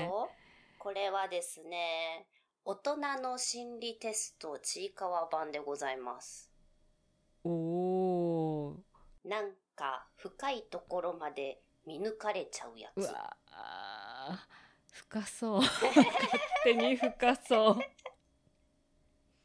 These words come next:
Speaker 2: で、次のスーツを、
Speaker 1: はい。
Speaker 2: これ何個ある？一、二、三、四、五、九個の中から選べと。
Speaker 1: そういうこと。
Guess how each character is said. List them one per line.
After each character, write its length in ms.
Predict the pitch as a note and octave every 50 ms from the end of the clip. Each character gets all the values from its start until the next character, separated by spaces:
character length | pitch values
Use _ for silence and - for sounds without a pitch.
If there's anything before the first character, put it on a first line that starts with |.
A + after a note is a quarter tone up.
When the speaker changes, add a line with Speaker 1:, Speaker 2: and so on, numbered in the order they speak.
| _ _ _ _ _ _ _ _ _ _ _ _ _ _ _ _ _ _ _ - D4 F4 F#4 F#4 - - F4+ E4+ D4 A#3 -
Speaker 2:
で、 440 | G3+ A#3 D#4 G4 F#4+ D4 - - - _ _ _ _ _ _ _ _ _ _ _ _ _ _ _ _ -
次 240 | - B3+ A#3+ C#4 C#4+
の 140 | A#3+ G#3 A3
ス 160 | - - G#3+
ー 200 | G3+ G3 F3+ -
ツ 360 | - D#3 E3 E3 D3 G#2 - _ _
を、 40 | A#3+
Speaker 1:
は 120 | B3+ A#3
い。 40 | B3+ B3 G3 - - - - - - - _ -
Speaker 2:
こ 80 | G3+
れ 140 | G3+ F#3+ F3
何 240 | F3 A3 C#4 A4 A4+
個 100 | - G3+
あ 40 | E3+
る？ 120 | D#3+ E3+
一、 260 | D#3+ F3+ - - B3+
二、 120 | B3 A#3 A3
三、 160 | - G#3 F#3+
四、 380 | F#3+ - A3+ A3 A3 A3 G#3 F#3
五、 300 | F3+ F#3+ F#3+ F3+ F3 F3 F3 - - - - - - - - _ _ _ _ -
九 320 | - - G4 A4+ G#4+ F#4
個 160 | - - C4
の 140 | A3+ G#3+ G3+
中 280 | F#3+ F#3+ F#3 E3+ F#3 E3
か 140 | - E3 D#3
ら 80 | D#3
選 260 | D#3 D#3+ E3 F#3 F#3
べ 120 | E3 F3 -
と。 220 | - - G2+ - -
Speaker 1:
そ 240 | - - C#4+ C4+
う 40 | C4+
い 40 | C4
う 60 | B3+ B3
こ 120 | A#3+ A3+
と。 260 | A3+ - G#3+ G3+ F3+